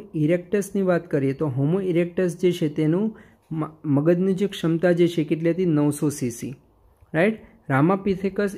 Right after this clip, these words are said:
એ ખૂબ જ શરૂઆતના તમારા માનવ છે કે જેમાં કદ માપવામાં આવેલું હતું નહીં.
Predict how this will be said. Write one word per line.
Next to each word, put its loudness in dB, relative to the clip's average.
એ 0
ખૂબ -2
જ 2
શરૂઆતના 2
તમારા 0
માનવ 0
છે -4
કે -2
જેમાં 0
કદ 2
માપવામાં 0
આવેલું 4
હતું 2
નહીં. 0